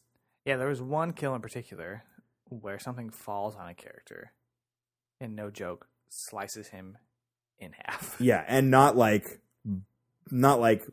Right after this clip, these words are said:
Speaker 2: horizontally. It
Speaker 1: Like
Speaker 2: was vertically sliced in half.
Speaker 1: Yeah, from head to toe.
Speaker 2: Yeah.
Speaker 1: And then they show him opening. <laughs>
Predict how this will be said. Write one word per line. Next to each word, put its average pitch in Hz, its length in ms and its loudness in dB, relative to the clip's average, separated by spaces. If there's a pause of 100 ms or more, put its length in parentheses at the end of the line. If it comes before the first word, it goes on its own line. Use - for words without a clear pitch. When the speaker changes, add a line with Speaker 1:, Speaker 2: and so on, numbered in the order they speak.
(120)
Speaker 2:
horizontally. 101 1000 4
It 104 100 -2
Speaker 1:
Like 87 80 -6
Speaker 2:
was 90 240 -6 (260)
vertically 107 640 6
sliced 92 380 -2
in 87 100 -4
half. 90 280 -8
Speaker 1:
Yeah, 95 140 -2
from 117 180 -12
head 110 160 -10
to 98 60 -12
toe. - 260 -12 (340)
Speaker 2:
Yeah. 87 240 0 (140)
Speaker 1:
And 123 180 -8
then 107 140 -10
they 92 100 -10
show 107 280 -8
him 95 360 -14 (460)
opening. 98 500 -10
<laughs> - 340 -2